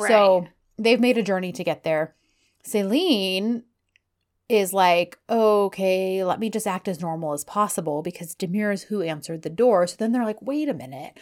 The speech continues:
Speaker 1: This is our daughter's house. Some dude was here last night. Some different dude is answering early in the morning."
Speaker 2: Mm-hmm.
Speaker 1: So Celine's just trying to play it all
Speaker 2: Celine's
Speaker 1: off.
Speaker 2: living a wild and
Speaker 1: <laughs>
Speaker 2: crazy life, apparently.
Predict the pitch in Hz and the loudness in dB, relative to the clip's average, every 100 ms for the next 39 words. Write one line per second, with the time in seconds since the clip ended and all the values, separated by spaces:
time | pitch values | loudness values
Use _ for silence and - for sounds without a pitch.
0 | - - - 277 349 240 220 254 233 160 | -20 -14 -6 0 0 2 4 4 2 -2
1 | 165 - 240 294 330 339 339 302 294 214 | -4 -4 0 2 2 2 0 0 0 2
2 | 175 - 160 151 214 208 233 262 311 339 | 0 -2 -8 -6 -4 -2 -2 -2 -2 0
3 | 339 277 214 220 233 247 214 202 196 208 | -2 -2 -4 -4 -4 -2 -2 -2 -2 0
4 | 214 190 175 185 156 151 - _ _ - | -2 -4 -4 -4 -4 -8 -10 _ _ -12
5 | 220 226 233 233 233 - 262 254 262 277 | -8 -8 -8 -8 -10 -8 -6 -6 -6 -4
6 | 294 - 220 220 233 302 330 349 285 233 | -6 0 2 4 6 6 4 2 2 0
7 | 214 214 185 170 165 226 233 185 208 196 | 4 6 6 4 4 6 6 4 2 -2
8 | 190 175 165 175 208 233 240 240 233 277 | -2 -4 2 6 8 8 6 6 6 6
9 | 277 254 214 254 285 285 302 320 277 247 | 4 2 0 4 4 6 6 6 8 8
10 | 233 240 240 233 214 262 220 214 208 190 | 8 4 -2 -2 0 2 2 -2 -8 -10
11 | 196 | -10